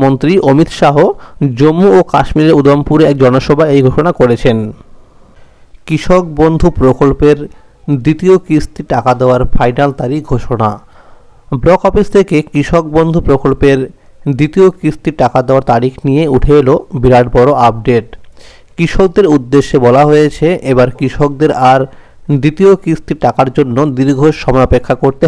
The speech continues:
হবে না। বিগত বছরগুলিতে দেখা গেছে, এই প্রকল্পের দ্বিতীয় কিস্তি অর্থাৎ রবি মরশুম টাকা ডিসেম্বর মাসে দেওয়া হয়েছিল। দু হাজার একুশ সালে আটই ডিসেম্বর, দু হাজার বাইশ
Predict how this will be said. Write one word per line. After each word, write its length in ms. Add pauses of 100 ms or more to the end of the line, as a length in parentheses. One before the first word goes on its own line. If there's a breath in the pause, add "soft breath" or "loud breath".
হবে 280
না। 80 (880 soft breath)
বিগত 400
বছরগুলিতে 320
দেখা 220
গেছে, 260 (200)
এই 60 (100)
প্রকল্পের 540 (600 soft breath)
দ্বিতীয় 300 (120)
কিস্তি 420 (180)
অর্থাৎ 300
রবি 200 (100)
মরশুম 300 (100)
টাকা 220 (580 soft breath)
ডিসেম্বর 520 (100)
মাসে 220 (100)
দেওয়া 240
হয়েছিল। 380 (580)
দু 260
হাজার 180 (120)
একুশ 300
সালে 220 (520 soft breath)
আটই 240 (100)
ডিসেম্বর, 460 (500 soft breath)
দু 120
হাজার 260
বাইশ 240